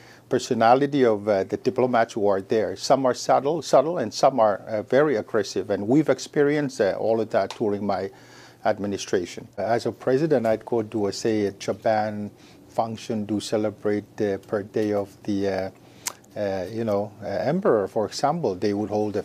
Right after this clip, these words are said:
very big event, and how I would walk in, and from when I walk in, the Chinese ambassador to the F S M will be constantly following me, whispering in my ears to be careful about,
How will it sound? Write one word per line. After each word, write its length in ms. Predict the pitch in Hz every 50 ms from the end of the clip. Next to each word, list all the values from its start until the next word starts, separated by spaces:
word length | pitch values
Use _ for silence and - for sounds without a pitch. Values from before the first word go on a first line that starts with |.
| - 104
very 180 | 101 101 101 98 - -
big 220 | 104 98 95 - -
event, 420 | 101 - - 107 101 104 104 98
and 180 | 95 92 92 92 - - - - - - - - - -
how 140 | - 107 110 110 110 107
I 40 | 110 107 110
would 140 | 110 104
walk 400 | 104 101 98 107 117 123 - -
in, 180 | 147 120 113 107
and 120 | 107 107 104
from 220 | - - 117 113 113 110 104
when 120 | 110 110 110 113 117
I 20 | 113
walk 400 | 104 107 107 123 135 131 - 120
in, 180 | 107 98 98 - - - - - - - - - -
the 80 | 117
Chinese 500 | 107 - - 127 110 117 117 110 107 - 123 110
ambassador 540 | 107 104 - 107 113 131 - - 143 139 143 127 113
to 100 | 120 117
the 100 | 110 117 107 104
F 40 | -
S 120 | 110 -
M 140 | 120 113 110
will 220 | 107 104 104 101 104 113 107
be 120 | 101 98 - - - -
constantly 600 | - 117 117 113 - - - 135 123 120 127 123 - -
following 460 | 117 117 127 127 123 123 123 123 123 123
me, 60 | 131 131 120
whispering 560 | 107 113 117 - - - - 120 120 123 123
in 60 | 120 117 113
my 80 | 117 113 107 117 139
ears 180 | 143 139 127 131 -
to 40 | 127
be 120 | 113 120 117 - - -
careful 360 | 120 120 123 117 - 131 117
about, 360 | 113 110 113 113 107 107 110